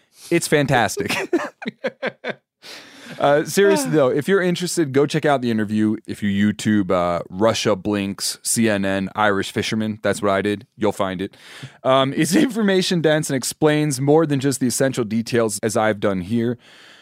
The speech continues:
They, they take you more through the how than the why. Uh, you know, basically how these fishermen recognized this, this was an issue,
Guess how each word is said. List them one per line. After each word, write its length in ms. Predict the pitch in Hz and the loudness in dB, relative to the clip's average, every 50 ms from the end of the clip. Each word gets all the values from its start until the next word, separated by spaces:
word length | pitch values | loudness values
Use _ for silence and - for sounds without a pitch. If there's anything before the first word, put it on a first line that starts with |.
| _ - | _ -8
They, 240 | 147 139 156 156 156 | -2 0 2 2 2
they 160 | 151 160 160 | 2 0 0
take 260 | 156 - 233 254 202 - | 2 2 2 2 2 2
you 80 | 214 | 2
more 240 | 180 170 170 180 180 | 4 4 4 4 2
through 220 | 170 - 175 165 | 2 0 0 2
the 100 | 147 131 120 | 2 2 2
how 380 | 113 127 139 143 147 147 151 | 2 2 2 4 4 2 2
than 140 | 143 135 123 | 2 0 0
the 80 | 120 107 | 2 2
why. 500 | 101 104 104 107 113 120 123 120 117 117 _ - - - - _ - | 2 4 4 4 4 2 0 -2 -6 -8 _ -20 -20 -20 -20 _ -4
Uh, 320 | - 110 110 107 107 101 98 98 104 - _ - - | 0 2 4 4 4 2 0 -4 -8 -18 _ -16 -8
you 120 | 143 120 | -2 -2
know, 140 | 110 104 101 | 0 0 0
basically 640 | 90 98 120 120 120 - - 123 - 123 117 107 | 0 0 0 0 0 0 -2 -6 -4 -2 -2 0
how 280 | 101 110 113 110 107 110 | 0 2 2 2 2 2
these 240 | 104 107 107 101 - | 2 0 -2 -4 -2
fishermen 640 | - 113 107 - - 104 101 98 98 95 95 95 - _ _ | -2 -4 -4 -2 -2 -4 -4 -4 -4 -4 -6 -6 -8 _ _
recognized 680 | - 117 120 117 - - 113 110 107 104 104 104 95 95 | -4 0 0 0 0 0 -2 -4 -2 -2 -2 -2 -4 -6
this, 140 | 101 92 - | -8 -10 -10
this 320 | - 120 117 117 110 - - | -8 -4 -2 -2 0 -2 -4
was 140 | 107 95 | -6 -6
an 80 | 104 98 | -6 -4
issue, 480 | 98 98 92 - 98 92 92 92 92 | -4 -4 -4 -4 -4 -4 -2 -4 -6